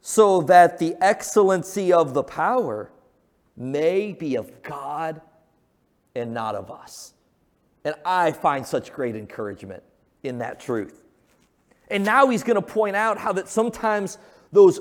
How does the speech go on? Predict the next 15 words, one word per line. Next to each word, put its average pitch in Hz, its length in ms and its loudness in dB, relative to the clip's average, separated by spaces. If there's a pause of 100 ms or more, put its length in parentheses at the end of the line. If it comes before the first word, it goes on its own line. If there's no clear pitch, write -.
(140)
earthen 208 440 -6
vessels, 190 500 -2
God 180 260 2
has 175 260 -4
to 160 120 -2
break 220 640 2
those 180 300 0
earthen 180 440 -2
vessels 151 640 -2 (760)
for 196 120 -4
them 190 200 0
to 190 100 -4
truly 202 720 -2
be 175 200 -4
effective, - 580 -6